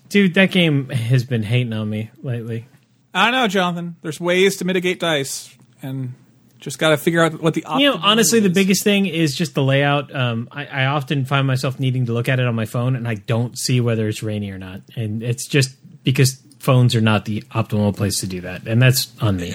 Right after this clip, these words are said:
Speaker 2: Well, it's a problem with the interface in general, 'cause if,
Speaker 1: Yeah.
Speaker 2: if it happened while we were all there, we would all see the rain token flip.
Speaker 1: Yeah,
Speaker 2: But
Speaker 1: and that,
Speaker 2: it's
Speaker 1: that would
Speaker 2: real
Speaker 1: be
Speaker 2: easy to miss.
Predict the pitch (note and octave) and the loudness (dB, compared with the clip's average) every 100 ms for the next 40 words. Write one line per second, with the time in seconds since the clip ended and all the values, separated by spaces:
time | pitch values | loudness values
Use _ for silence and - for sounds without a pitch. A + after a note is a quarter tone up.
0 | - G#3+ G3 G3 F#3+ G3 A3 F3+ D3 C#3+ | -2 4 6 6 4 4 4 4 0 -2
1 | C#3 C3+ B2 C3+ C3+ C3 C#3 C3+ D#3+ D3+ | 0 -4 -4 -8 -6 -4 -4 -2 -4 -2
2 | - B2 G3+ F3 G3 G3 E3 D#3 E3 F#3 | 0 2 2 2 0 0 2 2 2 -4
3 | E3 D3 D3 D3 C#3+ C3+ C3+ C#3 C#3 C#3 | 0 0 0 0 -2 -2 0 -2 -2 -4
4 | C3 C3 - D3 C3 A#2+ A#2 B2 B2 B2 | -2 -2 -2 -2 -2 -2 -4 -4 -2 -2
5 | - A2 - B2 - C3 C3+ G2+ C3+ C#3+ | -4 -8 -8 -10 -8 0 2 0 0 2
6 | F3 E3 F#3 F3+ E3+ E3 D3+ D3 B2+ B2+ | 2 2 2 2 4 4 4 2 0 -6
7 | A#2 - | -8 -10